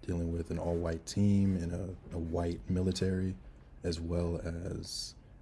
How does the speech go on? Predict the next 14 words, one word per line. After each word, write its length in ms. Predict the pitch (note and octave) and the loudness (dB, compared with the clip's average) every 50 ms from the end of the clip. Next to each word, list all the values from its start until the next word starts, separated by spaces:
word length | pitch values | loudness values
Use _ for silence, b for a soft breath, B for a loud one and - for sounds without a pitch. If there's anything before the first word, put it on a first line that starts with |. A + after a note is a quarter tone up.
| - - - - - | -20 -20 -20 -2 2
his 160 | - G2 F2+ | 2 4 6
interaction 400 | F#2+ F#2 F2 F2 F2 - - F2 | 6 6 6 6 4 4 2 0
with 100 | E2+ D#2 | 0 -2
his 160 | E2 E2 - | -4 -4 -4
wife. 300 | F2+ F2 E2 E2 E2+ D#2+ - - - - - - - - - | -2 -2 -2 -2 -4 -8 -10 -14 -18 -20 -20 -20 -10 -4 -2
A 40 | |
lot 160 | E2+ F2 F2 F2 | 0 2 2 2
of 60 | F2+ | 2
movies 220 | F2 E2 D2 - | 0 0 -2 -4
don't 160 | - - E2+ | -2 -2 -4
show, 280 | E2 - - F2+ E2+ E2+ F2 F2 F2 F2+ | -4 -2 -2 -2 -2 -2 -2 -4 -6 -6
like, 100 | F#2+ - | -8 -8
a 60 | F2 | -10
powerful 800 | - - - E2+ E2+ E2 E2 E2 - - F2 E2+ E2+ E2+ E2+ E2+ | -8 -4 -2 0 0 0 0 -2 -4 -4 -2 -2 0 0 -2 -4